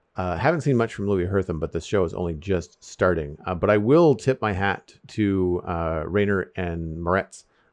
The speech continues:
Uh, fantastic acting off, off the start. Really enjoyed the pilot. I am about halfway through episode two. Episode three isn't out yet. It comes out tomorrow, I believe. Uh, so it's one of those things that's being released week to week, which you and I have discussed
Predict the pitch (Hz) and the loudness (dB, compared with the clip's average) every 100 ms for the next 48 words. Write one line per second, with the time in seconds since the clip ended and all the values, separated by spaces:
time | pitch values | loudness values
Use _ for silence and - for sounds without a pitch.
0 | _ _ - 87 78 - 107 87 85 92 | _ _ -2 -2 -2 -8 -12 -12 -10 -10
1 | 85 - 73 - - - - _ - 80 | -10 -10 -10 -10 -14 -16 -20 _ -2 -2
2 | - _ - 82 - - - 76 - - | -2 _ -4 -2 -2 -6 -4 -6 -8 -6
3 | 101 107 101 98 95 87 90 82 85 80 | 0 2 2 0 -2 -2 -4 -2 -2 -2
4 | _ - 90 87 87 87 - - 107 - | _ -4 -2 -2 -2 -2 -2 -2 0 0
5 | 98 - 98 90 85 - - 90 95 82 | 0 0 0 0 -2 -8 -10 -8 -6 -8
6 | - 101 92 90 - - - 117 117 113 | -4 -2 -2 -4 -14 -20 -4 -2 2 0
7 | - 120 120 107 98 98 95 98 92 90 | 2 6 6 6 2 0 2 2 0 -4
8 | 90 87 - - 82 85 107 120 123 127 | 0 -2 -2 -10 -4 0 0 0 0 0
9 | 127 127 _ _ _ - _ _ - 82 | -2 -4 _ _ _ -20 _ _ -6 -4
10 | 78 - - 104 87 85 82 90 - 98 | -4 -6 -6 -2 0 0 0 -2 -4 -2
11 | 90 82 - 90 87 - - 85 85 82 | 0 -2 -4 -4 -4 -6 -6 -4 -4 -4
12 | 82 92 80 90 113 120 147 - 139 139 | -6 -8 -8 -2 0 4 2 4 4 6
13 | 127 117 104 - 98 | 6 4 2 2 0